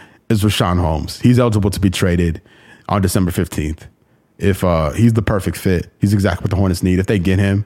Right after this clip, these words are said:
I think this Hornets team is a four seed, or, like, I think we can be a three or four seed with Rashawn Holmes. I don't know what the trade looks like. P J is definitely in that deal going to,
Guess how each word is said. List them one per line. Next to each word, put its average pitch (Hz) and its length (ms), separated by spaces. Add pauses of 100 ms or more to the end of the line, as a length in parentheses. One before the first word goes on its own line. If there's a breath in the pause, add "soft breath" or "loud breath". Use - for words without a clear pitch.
(280 loud breath)
I - 80
think 104 100
this 95 120
Hornets 90 260
team 85 380
is 85 160
a 80 80
four 92 320
seed, 90 240
or, 78 120 (440)
like, 90 180
I 101 100
think 104 160
we 92 60
can 92 100
be 85 60
a 80 40
three 90 180
or 85 40
four 82 200
seed 73 280 (360 loud breath)
with 95 100
Rashawn 87 300
Holmes. 71 360 (520)
I 110 80
don't 123 100
know 127 40
what 117 100
the 110 60
trade 151 220
looks 107 200
like. 82 280 (680 loud breath)
P 127 120
J 113 120
is 98 120
definitely 123 320
in 104 80
that 90 200
deal 95 200
going 85 320
to, - 120